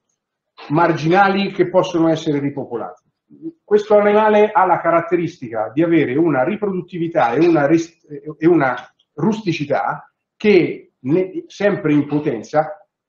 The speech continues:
eh, permette di ritornare al modello delle soccide per, per il suo allevamento, soccide diffuse sui territori.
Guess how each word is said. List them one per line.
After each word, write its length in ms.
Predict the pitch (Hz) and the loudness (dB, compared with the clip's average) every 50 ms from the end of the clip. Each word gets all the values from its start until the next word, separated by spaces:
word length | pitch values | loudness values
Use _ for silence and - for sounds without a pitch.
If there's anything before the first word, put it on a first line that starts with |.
| _ _ _ | _ _ _
eh, 320 | - 147 151 151 147 - | -4 -2 -2 -2 -4 -4
permette 640 | - 202 208 214 208 220 214 185 160 - - 143 139 | 0 2 2 2 4 4 2 2 2 0 -2 -2 0
di 120 | 156 175 | 0 0
ritornare 580 | 175 175 160 - 196 190 190 180 175 165 170 165 | -2 -2 -4 -4 -4 -2 0 0 2 2 4 2
al 140 | 156 156 165 | 2 4 4
modello 400 | 180 185 185 185 185 185 185 165 | 4 4 6 6 6 6 6 6
delle 200 | 170 165 165 160 | 6 6 4 2
soccide 560 | - 202 196 175 - - - 127 117 110 104 | 2 2 2 2 0 0 -6 -6 -8 -8 -8
per, 280 | 117 113 113 120 120 - | -8 -10 -10 -10 -10 -10
per 120 | 143 127 | -10 -10
il 120 | 127 120 - | -10 -10 -8
suo 140 | - 139 | -6 -6
allevamento, 500 | 123 120 123 120 117 113 107 101 - - | -4 -4 -4 -6 -6 -6 -8 -12 -14 -18
soccide 580 | 110 - - 214 220 214 - - 220 214 202 160 | -16 -2 2 2 2 2 2 0 0 0 0 2
diffuse 560 | 156 208 208 - - - 202 190 - 196 175 | 0 -2 -2 -2 -4 -4 -2 -2 0 -2 -2
sui 160 | 165 - 175 | -2 -2 -2
territori. 500 | 170 170 156 156 147 151 120 101 - - | 0 0 0 0 -2 -4 -6 -6 -6 -10